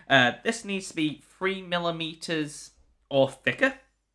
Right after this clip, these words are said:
And then my personal favourite, the clank, the heavy armour. This needs to be metal armour or armour that looks like metal. I believe that was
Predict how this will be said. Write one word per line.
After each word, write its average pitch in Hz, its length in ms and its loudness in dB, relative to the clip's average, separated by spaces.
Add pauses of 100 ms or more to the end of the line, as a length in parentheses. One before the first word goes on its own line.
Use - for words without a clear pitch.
(540)
And 131 260 4
then 131 260 8
my 185 320 6
personal 127 680 0
favourite, 117 760 0 (800)
the 131 180 0
clank, 156 840 4 (420)
the 131 120 4
heavy 185 480 4
armour. 175 440 4 (600)
This - 160 -4
needs 190 180 -2
to - 60 -18
be 170 120 -4
metal 196 480 4
armour 185 400 6
or 147 200 4
armour 170 320 6
that 147 220 4
looks 160 340 -2
like 127 180 4
metal. 156 380 0
I 127 120 -4
believe 190 400 -10
that 202 180 2
was 175 500 -2